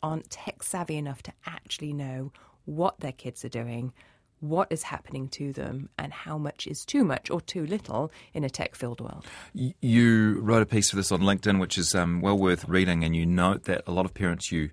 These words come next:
Speaker 2: talk to say, "Hey, well, I had rules, time limits for my child, but actually I sort of don't bother enforcing those anymore. It's too hard." I hear that a lot, really. It's too hard.
Speaker 1: It's too hard 'cause your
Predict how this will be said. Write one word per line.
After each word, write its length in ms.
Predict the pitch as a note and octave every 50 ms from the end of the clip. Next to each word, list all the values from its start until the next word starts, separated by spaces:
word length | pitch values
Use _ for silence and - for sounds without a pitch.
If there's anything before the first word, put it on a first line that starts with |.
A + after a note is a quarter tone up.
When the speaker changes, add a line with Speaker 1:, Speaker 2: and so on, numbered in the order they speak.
| _ - - - - - - _ _
Speaker 2:
talk 240 | - - G2+ F#2 -
to 140 | - G2+ F2
say, 240 | E2 - - D#2 D#2+ E2+ F#2+ - -
"Hey, 180 | E2+ E2+ G2 G2
well, 140 | F#2 F2+ F2
I 200 | F2+ F2+ F2 E2+ - - - -
had 300 | - A2+ A2+ A2+ G#2+ G2
rules, 680 | F#2 F#2 F#2+ G2+ E2+ D2+ D#2+ F#2 A#2+ C3 B2 - - - - - - - - - - _ _ -
time 280 | - G#2 F#2+ F#2 F#2
limits 400 | F#2 F#2+ F#2 F#2 F2+ - - -
for 80 | - G#2
my 180 | F#2 F2 E2+ E2
child, 540 | - - F#2+ F2 F2 F2 F2 F2 F2+ F2
but 140 | - F2+ F2+
actually 580 | F#2 F#2 - - - - F2 E2 E2+ E2+ E2+ D#2 - - - _ _ _ _
I 80 | - E2+
sort 240 | - - - G2 D#2+
of 40 | -
don't 200 | F2 E2 D#2 D#2+
bother 200 | E2+ E2 D#2+ E2
enforcing 420 | D#2+ - - F#2+ E2+ - - F2+
those 180 | E2 E2 D#2+ F2
anymore. 260 | E2+ E2+ E2+ E2 D#2+
It's 80 | -
too 160 | - - E2+ D2
hard." 480 | D#2 E2 E2 E2+ E2 D2+ D#2 D#2 - - _ _
I 80 | - A#2
hear 80 | B2 A#2
that 140 | - F#2
a 40 | F2+
lot, 360 | F2 F2+ F#2+ F2+ - - - -
really. 180 | E2 E2 E2 E2 -
It's 140 | - -
too 180 | - - F#2 D#2+
hard. 300 | E2 E2 E2 E2 D2 C2 - _ _ - - - -
Speaker 1:
It's 180 | - - - -
too 180 | - D#4+ D4+
hard 220 | B3 C4+ E4 - -
'cause 200 | - C4+ G#3+ -
your 140 | A#3 A#3